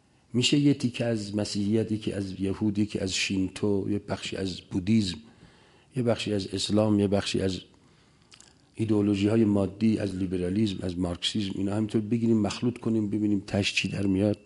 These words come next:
راجع به این دارن بحث می‌کنن که دیدگاه‌هایی رو با هم به طریقی ترکیب کنیم که نارسایی‌های هر کدوم از اونها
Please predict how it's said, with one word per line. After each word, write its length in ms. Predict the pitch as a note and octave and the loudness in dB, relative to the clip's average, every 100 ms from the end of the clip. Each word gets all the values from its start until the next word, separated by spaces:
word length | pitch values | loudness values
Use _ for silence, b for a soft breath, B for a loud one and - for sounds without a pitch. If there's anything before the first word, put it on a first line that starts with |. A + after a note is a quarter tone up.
| - b b b b | -18 b b b b
راجع 180 | D#3+ C#3+ | 2 6
به 80 | C#3+ | 6
این 80 | C3+ | 8
دارن 200 | C3 B2+ | 6 6
بحث 320 | C3+ A#2+ - | 4 2 -2
می‌کنن 380 | G#2+ G#2 F#2+ F#2+ - - | -2 0 -2 -4 -12 0
که 180 | A2 G2+ - | 2 2 -4
دیدگاه‌هایی 600 | - G#2+ - G#2+ G#2 C#3 | -2 -2 2 2 4 4
رو 100 | C3+ | 4
با 120 | A#2+ G#2+ | 4 4
هم 220 | B2+ A#2+ - - | 4 2 -4 -10
به 100 | G2 - - | -10 -10 -10
طریقی 600 | G#2+ B2 D3 C3+ C3+ C3 | 2 4 6 6 2 2
ترکیب 480 | F#2 F#2+ - C3+ - | -6 -8 0 0 2
کنیم 360 | C3+ C3 B2 B B B B B B - | 4 6 4 B B B B B B -2
که 100 | A2 | 2
نارسایی‌های 1040 | G#2+ G#2+ G#2+ G#2+ - G#2+ G#2+ A2 B2 D#3 | 4 4 4 2 2 2 2 2 4 4
هر 220 | C#3 C3 C#3+ | 4 2 0
کدوم 360 | - B2 A#2+ | 0 0 0
از 140 | A2 G#2+ | 0 -2
اونها 480 | G2+ A#2+ C3 D3 | -2 0 -2 -4